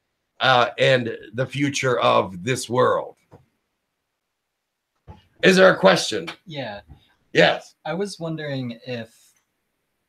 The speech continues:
Speaker 2: with how they want to take it and make it negative,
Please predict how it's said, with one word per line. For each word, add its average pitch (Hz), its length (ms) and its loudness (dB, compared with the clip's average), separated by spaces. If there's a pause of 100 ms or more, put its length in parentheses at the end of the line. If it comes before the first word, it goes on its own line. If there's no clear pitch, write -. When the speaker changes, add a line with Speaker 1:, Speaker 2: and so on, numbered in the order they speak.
(420)
Speaker 2:
with 139 240 -6
how 131 260 0
they 123 320 2
want 139 340 -2
to 131 80 -2
take 120 260 -4
it 123 100 -2
and 120 80 -2
make 120 200 -2
it 117 100 -2
negative, 160 540 -2